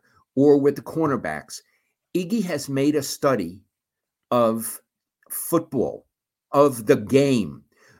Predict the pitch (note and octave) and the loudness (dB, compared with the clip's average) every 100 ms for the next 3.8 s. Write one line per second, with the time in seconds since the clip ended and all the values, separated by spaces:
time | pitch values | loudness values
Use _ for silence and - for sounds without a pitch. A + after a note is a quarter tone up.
0 | _ C3+ C#3 C3 C3 - E3+ - F3 D#3 | _ -6 -2 -2 -2 -8 -10 -8 -6 -4
1 | B2 A#2 C#3 - C#3+ B2 B2+ A#2 A2+ G#2+ | -4 -4 -6 -6 -8 -2 0 0 -2 -2
2 | - _ - C3+ A#2 A#2 B2 B2+ - - | -10 _ -8 -4 -4 -2 0 0 -2 -12
3 | _ A#2+ G2+ E2 D2 - - | _ -6 -6 -6 -12 -16 -20